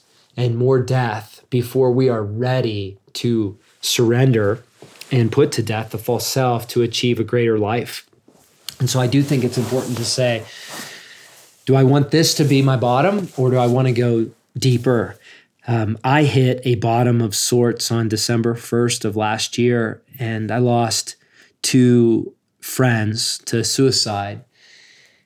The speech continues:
And it just hit me in a really tough place. I was struggling with this growing anxiety. I felt like I had plateaued in some areas in my soul and just was worn out from the fight.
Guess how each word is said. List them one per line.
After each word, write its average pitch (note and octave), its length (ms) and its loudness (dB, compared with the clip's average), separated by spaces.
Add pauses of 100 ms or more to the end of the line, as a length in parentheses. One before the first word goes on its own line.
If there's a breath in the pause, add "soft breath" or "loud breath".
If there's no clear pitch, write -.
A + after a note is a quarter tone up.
(480 soft breath)
And D3+ 100 4
it C#3+ 100 2
just F3 240 2
hit - 280 -2
me C3 160 2
in A#2+ 60 0
a A#2 100 -2
really A#2+ 360 2
tough A2+ 380 -8
place. G#2+ 500 -6 (160)
I D#3 60 -2
was B2+ 200 0
struggling B2 840 0
with A#2 280 -6 (280)
this A2+ 340 -4
growing B2 920 0
anxiety. C3 1040 0 (500 soft breath)
I A#2+ 160 -2
felt C3 340 -2
like A#2+ 220 -6
I A#2 140 -4
had G#2+ 160 -8
plateaued B2+ 960 -2
in B2 160 0
some A#2 220 -4
areas B2+ 500 -2
in A#2 80 -4
my A2 140 -6
soul A#2+ 460 -2
and G#2+ 160 -6
just D3 360 -2
was G#2+ 220 -10
worn B2 340 -2
out A2+ 340 -6
from G#2 200 -10
the G2+ 100 -10
fight. A2 560 -6